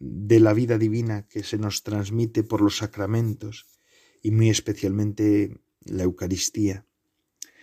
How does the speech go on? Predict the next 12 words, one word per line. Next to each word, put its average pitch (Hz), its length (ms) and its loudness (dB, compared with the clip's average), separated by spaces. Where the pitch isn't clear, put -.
en 101 140 0
la 101 80 8
oración 104 420 2
litúrgica 107 640 -2
y 95 60 0
personal, 104 760 -2
en 110 140 -2
el 110 160 6
deseo 113 400 4
constante 110 880 -2
de 98 140 -2
Dios 113 500 0